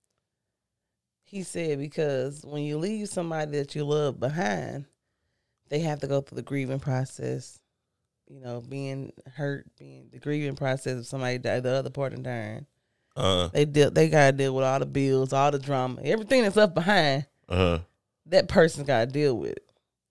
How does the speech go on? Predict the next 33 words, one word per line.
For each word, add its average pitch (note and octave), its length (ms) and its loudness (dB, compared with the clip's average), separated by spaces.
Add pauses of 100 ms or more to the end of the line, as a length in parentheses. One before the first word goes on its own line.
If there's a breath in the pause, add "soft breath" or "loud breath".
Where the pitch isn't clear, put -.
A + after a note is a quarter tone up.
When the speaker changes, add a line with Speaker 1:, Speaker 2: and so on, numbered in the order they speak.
(360)
Speaker 1:
He A#3 160 -2
wouldn't F3+ 280 2
want F3 320 0
to - 80 -12
leave C#3+ 300 -6
that, B2 300 -2
all C#3 240 0
of C3 80 -8
that C3+ 260 0
on C3 180 -4
his B2+ 200 -4
wife. A#2+ 540 -4 (640)
Speaker 2:
Uh. F#2 1040 4 (200)
Speaker 1:
And D#3+ 100 0
because G#3 240 4
at, G3 280 2
then E3 120 4
I F3 100 6
was F3+ 100 2
like E3+ 180 4
that E3 160 0
too. B3+ 140 0
I'm F3+ 100 2
like, F3 140 2
at F#3 120 -2
first C#4 240 6
he A#3+ 60 2
was G#3 100 -2
like, E3+ 200 2
you F#3 60 -6
know, E3+ 140 2
he A#3 120 0
wouldn't, A3+ 280 -4